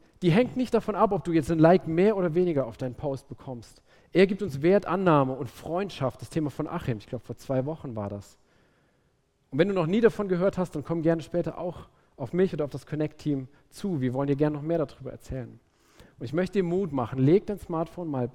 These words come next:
bewusst zur Seite und komme zu Jesus. Und das, was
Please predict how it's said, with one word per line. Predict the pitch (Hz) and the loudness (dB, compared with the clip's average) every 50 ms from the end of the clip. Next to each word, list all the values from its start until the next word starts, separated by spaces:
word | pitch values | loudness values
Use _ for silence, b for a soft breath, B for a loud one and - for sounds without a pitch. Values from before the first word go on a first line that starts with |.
| - - | -8 -12
bewusst | 135 113 110 113 - 143 165 190 185 - - - - _ _ _ _ _ _ | -10 -10 -10 -8 -6 -4 -4 -4 -6 -10 -16 -20 -20 _ _ _ _ _ _
zur | _ - 131 120 | _ -18 -14 -8
Seite | 123 120 120 123 123 - - 117 107 101 _ _ _ _ _ _ _ _ _ _ - | -6 -4 -2 -2 -4 -6 -10 -16 -16 -16 _ _ _ _ _ _ _ _ _ _ -20
und | - - | -20 -12
komme | - 160 165 170 165 | -8 -6 -6 -6 -8
zu | - - 165 | -10 -8 -6
Jesus. | 147 131 117 113 107 101 - - _ _ _ _ _ _ _ _ _ _ _ _ _ _ _ _ _ _ _ _ _ _ _ - - | -6 -6 -6 -8 -10 -16 -20 -20 _ _ _ _ _ _ _ _ _ _ _ _ _ _ _ _ _ _ _ _ _ _ _ -20 -18
Und | _ - 123 | _ -2 -2
das, | 170 180 - | 0 0 -2
was | 208 - - - | -4 -8 -8 -14